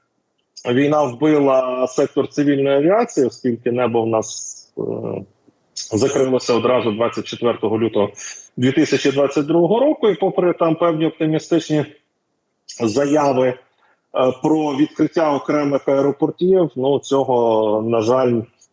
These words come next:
найближчим часом на-, навряд чи, навряд чи воно станеться. Тому цивільна авіація — це та, що найбільше потерпіла. Е, на десь другому місці можна назвати і агросектор, який, е,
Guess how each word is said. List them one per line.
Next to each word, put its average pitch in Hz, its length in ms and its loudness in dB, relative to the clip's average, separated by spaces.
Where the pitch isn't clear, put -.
найближчим 117 500 0
часом 117 440 0
на-, 107 340 0
навряд 110 500 0
чи, 113 180 -4
навряд 117 360 0
чи 113 100 -6
воно 127 200 0
станеться. 165 640 -2
Тому 131 360 -2
цивільна 120 380 0
авіація — 113 580 0
це 110 120 -4
та, 117 140 0
що 117 160 -6
найбільше 139 420 0
потерпіла. 131 640 0
Е, 135 220 4
на 135 580 2
десь 127 160 0
другому 151 400 2
місці 131 360 -2
можна 123 400 -2
назвати 127 560 0
і 131 80 4
агросектор, 190 1080 0
який, 147 800 0
е, 135 40 2